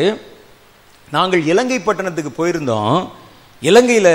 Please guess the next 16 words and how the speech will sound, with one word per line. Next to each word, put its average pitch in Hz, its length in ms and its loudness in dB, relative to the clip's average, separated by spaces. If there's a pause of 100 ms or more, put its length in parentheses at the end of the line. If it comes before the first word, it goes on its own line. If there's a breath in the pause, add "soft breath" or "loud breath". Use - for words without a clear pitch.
இப்ப 135 300 -4
போன 208 220 2
வாரம் 190 300 2
நாங்க 151 140 -4
போயிருந்தோம், 143 420 -2
ஒரு 131 220 -4
ரெண்டு 165 240 -4
மூணு 151 140 -8
நாளைக்கு 170 300 -2
முன்னால 147 260 -2
போ-, 127 220 -8
ஒரு 131 180 -4 (320 soft breath)
சில 196 280 2
நாட்களுக்கு 202 440 0
முன்பாக 165 380 0
அங்கே 143 160 -4